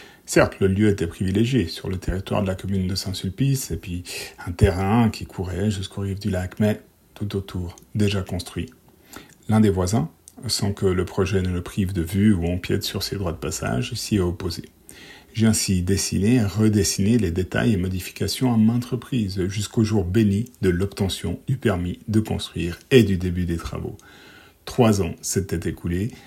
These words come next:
depuis mon premier dessin et j'entamais ma dernière année d'apprentissage. Enfin, du mouvement sur mon chantier. La grosse pelle, le terrassement, puis la grue, les coffrages, le béton, la maison a rapidement pris forme.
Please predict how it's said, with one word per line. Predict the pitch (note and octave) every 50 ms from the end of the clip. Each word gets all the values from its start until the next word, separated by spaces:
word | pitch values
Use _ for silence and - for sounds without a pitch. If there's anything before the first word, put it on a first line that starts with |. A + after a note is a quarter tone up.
| - _
depuis | - G#2+ F#2+ - - G#2+
mon | G#2 G#2 G2
premier | F#2+ - - B2+ A#2+ A#2 A2
dessin | F#2 F2 F2 - - - F#2 A2 - - - - - - - _ _ _
et | A#2+ G#2+ G#2
j'entamais | G2 - A#2 A2+ - - G2 F2+ F2+ F2+ F2+
ma | E2+ E2+ E2+ - _ _ -
dernière | A2 A2 A2+ G#2 G2 G2+ G2 F2 F2 F2 F2 - - _ -
année | C3 A#2 G#2 G2+ G2
d'apprentissage. | G2 E2+ - - - F2+ - - - - - - - - - - - _ _ _ _ _ -
Enfin, | C3+ B2+ A#2 - - - G#2+ G#2 G#2 - - _ _
du | B2 A#2+ B2
mouvement | B2 A#2+ G#2+ G2 G2 G2+ G2 F#2+ F#2+ - -
sur | - - - C3+ C3
mon | A2 G2+ F#2+
chantier. | F2+ - - - - - - - - - _ _ _ - _ - - - - -
La | - G2+ A2+
grosse | G#2 F#2+ F#2+ F2+ -
pelle, | - - F2 F2 F2+ F#2 F#2
le | F#2+ G2+ G2
terrassement, | G2 G2 F2 E2+ E2+ - - - F#2+ F#2+ G2 G2
puis | F#2 - F#2+
la | E2+ F2
grue, | F2+ F#2 F#2 G#2+ A2+ G#2+
les | G#2 F#2+ F2
coffrages, | - G#2+ G2 - - - A2 G#2+ G#2+ G2+ -
le | F#2+
béton, | F#2 F#2+ - - A2 G#2+ - - - - - - _
la | A2+ A#2
maison | B2+ B2 A#2+ C3+ C3
a | A#2
rapidement | G#2+ A#2+ C3 B2 - G#2+ G2+ G2+ G2
pris | F#2+ - - E2+
forme. | - - G2 - F#2